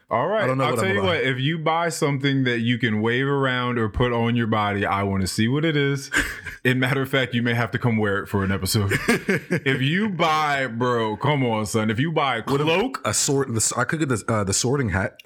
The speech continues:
Speaker 1: You could get the sorting hat. Or the, or the cloak. What was
Speaker 2: Or
Speaker 1: the
Speaker 2: the
Speaker 1: cloak?
Speaker 2: cloak. Or the cloak.
Speaker 1: The, I forgot what the cloak was called.
Speaker 2: The, um, the one that makes him, like, invisible.
Speaker 1: Invisible, yeah, yeah,
Speaker 2: Um,
Speaker 1: yeah.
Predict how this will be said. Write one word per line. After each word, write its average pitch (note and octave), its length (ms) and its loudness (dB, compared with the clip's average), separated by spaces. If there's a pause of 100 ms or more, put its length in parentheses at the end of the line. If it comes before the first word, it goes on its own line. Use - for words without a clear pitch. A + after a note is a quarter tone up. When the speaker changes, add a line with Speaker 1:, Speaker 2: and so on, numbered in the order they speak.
(140)
Speaker 1:
You A#2+ 160 2
could G3+ 240 0
get C3 140 0
the A2 80 -2
sorting G#2 320 0
hat. F2+ 260 -2 (560)
Or D#3+ 220 2
the, D#3 140 0
or D3 180 0
the D3 80 0
cloak. C#3 360 0
What C3+ 120 0
was C#3 80 0
Speaker 2:
Or A#2+ 120 2
Speaker 1:
the - 20 -2
Speaker 2:
the C3+ 120 -2
Speaker 1:
cloak? A2 220 0
Speaker 2:
cloak. - 160 -20 (240)
Or A#2 140 4
the C3 60 0
cloak. B2 360 -2 (260)
Speaker 1:
The, B2 340 2
I B2+ 60 -2
forgot C3 300 0
what A2+ 100 -2
the A2 60 -2
cloak A2+ 260 0
was G2 80 -2
called. F2+ 420 -2
Speaker 2:
The, B2 360 2
um, A2+ 460 0
the A2 100 2
one A2+ 180 2
that A2 80 2
makes G#2+ 240 0
him, A2+ 80 2
like, G2+ 140 2
invisible. G#2 360 2
Speaker 1:
Invisible, A#2 380 0
yeah, G2 60 0
yeah, C3+ 400 0
Speaker 2:
Um, C#3+ 80 0
Speaker 1:
yeah. C3+ 80 0